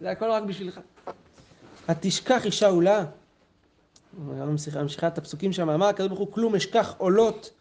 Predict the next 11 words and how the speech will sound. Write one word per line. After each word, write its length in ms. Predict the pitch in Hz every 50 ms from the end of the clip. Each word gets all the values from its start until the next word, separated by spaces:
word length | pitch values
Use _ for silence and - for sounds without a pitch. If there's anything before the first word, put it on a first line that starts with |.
| _ _ _ _ _ _ _ -
אלים 460 | 175 202 214 247 247 226 190 170 151 - - - _ _ _ - -
ופטרי 480 | 156 151 - 180 170 - 185 208 226
רחמים", 520 | 214 208 190 147 180 175 196 220 208 180 160
הכוונה, 480 | 147 - 147 143 147 160 170 170 156 156 - - _ _ _ _ _ _ _ _ _ _ _ _ _ - -
בכורות, 560 | 120 - - - 131 143 175 185 156 - - - - - _ _ _
"שהקרבת 640 | - - - 165 151 156 - 185 208 220 214 190 196
לפניי 400 | 175 151 - 165 156 175 190 185
במדבר." 600 | 165 156 147 143 127 127 139 185 208 208 160 127 - - _ _ _ _ _ _ _ _ _ _ _ _ _ - - _ _ _ _ _ _ _ -
אמרה 240 | 135 139 143 170 190
לפניו, 480 | 190 160 - 151 147 160 190 185 156 156 180 - - - - - _ _ - - - - _ _ _ - _ _ _ _ _ _ _ _ _ _ _ _ _ _ _ _ _ _ _ _ _ _ _ _
ככה, 360 | - 160 160 160 180 269 254